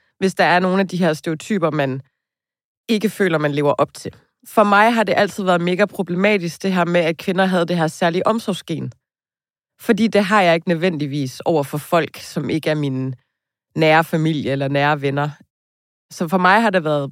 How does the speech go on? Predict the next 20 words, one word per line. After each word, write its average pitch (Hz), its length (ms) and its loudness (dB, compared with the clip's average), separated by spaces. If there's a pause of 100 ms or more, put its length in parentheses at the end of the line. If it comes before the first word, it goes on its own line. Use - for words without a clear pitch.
problematisk 185 720 -2
at 160 60 -6
blive 156 160 -6
mødt 175 260 0
på - 140 -8
arbejdspladser 175 760 0 (540)
med 180 120 2
nogle 165 120 2
forventninger 175 540 -2
til, 196 280 -4
hvad 190 140 2
jeg 165 180 2
skulle 165 360 -6 (580)
udføre 180 480 2
af 151 100 4
opgaver, 165 500 0
og 175 100 0 (440)
hvordan 175 260 2
jeg 190 120 2
skulle 165 360 -2